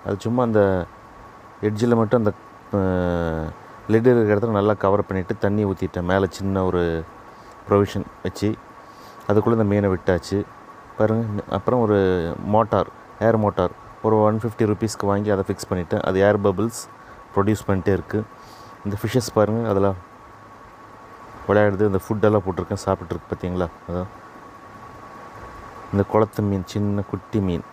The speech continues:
ஒரு நாலு மீன். So, beers, இது ரொம்ப cheap, நீங்க வீட்ல செஞ்சு வச்சுக்கோங்க. அதே மாதிரி இது வந்து சவுத் east corner, தென்கிழக்கு மூலையில தான் இந்த fish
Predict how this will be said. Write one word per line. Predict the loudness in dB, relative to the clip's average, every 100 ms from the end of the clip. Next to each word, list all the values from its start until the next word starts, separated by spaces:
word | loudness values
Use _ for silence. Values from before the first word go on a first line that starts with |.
| -20 -20 -20 -20 -20 -20 -20 -20 -20 -20 -14 -2
ஒரு | 0
நாலு | 4 2 2
மீன். | 0 -4 -10 -20 -20 -20 -20 -20 -20 -20 -20 -20 -20 -20 -20 -20 -20 -18 -18
So, | -4 0 0 -2 -2
beers, | 2 2 2
இது | 0 2
ரொம்ப | 2 2
cheap, | 0 -2 -2 -2 -2 -4 -8
நீங்க | -2 0
வீட்ல | 2 0 -2
செஞ்சு | -4 0 0
வச்சுக்கோங்க. | -2 -4 -4 -4 -4 -8 -20 -4
அதே | 4 4
மாதிரி | 6 4
இது | 4
வந்து | 2 0 -2 -8 -20 -20 -20 -20 -20 -20 -20 -14
சவுத் | -4 2 2 2 -2
east | -4 -6 -2
corner, | 2 2 0 -4 -8 -20 -20 -20 -20 -20 -6
தென்கிழக்கு | -2 0 0 2 2 0
மூலையில | 0 2 2 2
தான் | 0 -2
இந்த | 0 -2
fish | -4 -12